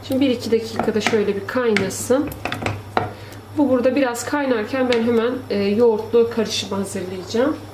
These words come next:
Yarım kilo kadar yoğurdu koyuyorum. Bir adet yumurtanın sarısı, bir yemek kaşığı un ilave ediyorum. Öyle çok tepeleme değil, sadece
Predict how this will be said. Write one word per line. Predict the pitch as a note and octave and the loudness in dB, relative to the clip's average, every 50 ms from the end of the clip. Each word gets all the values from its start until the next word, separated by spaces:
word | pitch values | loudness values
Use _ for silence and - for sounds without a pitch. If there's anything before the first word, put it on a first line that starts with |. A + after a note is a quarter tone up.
| - - - - - | -18 -18 -16 -2 0
Yarım | C#4 C#4+ C#4 B3+ A3+ | 2 2 4 2 0
kilo | - - G#3 G#3 G3 | 0 0 0 0 0
kadar | - G#3+ G3 - - A3 A3+ - - - - - - - | 0 0 -2 0 -2 0 -2 -2 -4 -6 -8 -8 -4 0
yoğurdu | B3 B3+ A#3+ G#3+ G#3 F#3+ - F#3+ F#3 - | 2 4 4 4 2 0 -2 -4 -4 -2
koyuyorum. | - B3+ B3+ A#3+ G#3+ G3+ G3 F#3+ A3 C4 - | 0 2 2 4 4 4 2 2 0 0 2
Bir | C#4 C4+ B3 | 2 2 2
adet | A#3 G3+ G3+ A3+ B3 B3 - - - A#3 | 2 4 4 2 2 0 -2 -4 -2 0
yumurtanın | A#3 A3+ A3+ G#3+ A3 - G#3+ G3 F#3+ F#3 F#3 | 2 4 2 2 2 0 0 0 0 0 -2
sarısı, | F#3 - - - G#3+ G#3 G3 F#3 - - - - F#3+ F#3+ G#3 A#3 B3 - - - - - - - - | -4 -4 -4 -2 -2 -2 -2 -4 -6 -6 -4 -2 0 0 -2 -2 -6 -10 -8 -6 -6 -6 -2 0 2
bir | D4+ D4+ | 2 4
yemek | C4+ B3+ A3+ G#3 G#3+ G#3 G#3+ - | 4 4 4 4 4 2 2 0
kaşığı | - C#4 A#3+ - - - G#3 A3 B3 D4 - - - - - - - - - - - - - | 0 0 0 0 2 2 2 2 2 0 -4 -8 -12 -16 -16 -16 -16 -16 -16 -16 -16 -6 0
un | G3+ B3+ A#3+ | 2 4 4
ilave | A3+ G3+ G3 F#3+ F#3 F#3 F3+ G3 | 4 4 4 2 2 2 2 2
ediyorum. | F#3 G#3 - C4 B3+ | 4 4 2 4 4
Öyle | A#3+ G#3 G#3+ | 2 2 2
çok | - - A#3+ A#3 - | 2 0 -2 0 0
tepeleme | A#3+ A3 A3+ A3+ G3+ F#3+ F#3+ F#3 F#3+ G3 G3 - | -2 0 2 0 0 2 2 0 0 0 0 0
değil, | C#4 C4+ C4+ C#4+ D4+ | 0 2 2 0 -2
sadece | - - C#4+ A#3+ G#3+ - C4+ | -4 -2 0 0 0 -2 -4